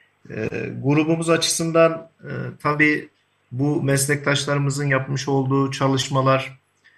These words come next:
e, her ne kadar böyle ideolojik bir, e, isimle, e,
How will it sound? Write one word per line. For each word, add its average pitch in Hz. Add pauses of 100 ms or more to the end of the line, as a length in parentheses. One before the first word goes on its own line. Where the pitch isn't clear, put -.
(160)
e, 113
her 120
ne 165
kadar 139
böyle 123
ideolojik 139
bir, 139
e, 113
isimle, 120 (520)
e, 117